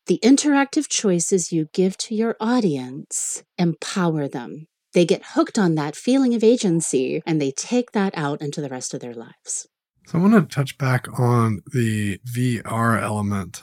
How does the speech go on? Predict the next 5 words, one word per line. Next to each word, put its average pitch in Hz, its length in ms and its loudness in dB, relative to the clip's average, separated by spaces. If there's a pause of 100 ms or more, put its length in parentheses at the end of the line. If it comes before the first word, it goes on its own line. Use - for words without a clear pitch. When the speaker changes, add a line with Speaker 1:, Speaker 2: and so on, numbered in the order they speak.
(160)
Speaker 2:
of 98 640 -4
the - 80 -8
metaverse, 101 800 -10
and 110 200 -4
specifically 117 960 2